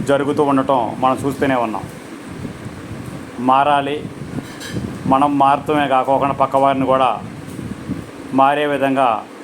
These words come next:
మనం వాళ్ళని తీర్చిదిద్దే పరిస్థితులలో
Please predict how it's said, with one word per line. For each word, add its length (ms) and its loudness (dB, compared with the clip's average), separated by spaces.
మనం 380 4
వాళ్ళని 460 4
తీర్చిదిద్దే 520 0
పరిస్థితులలో 760 2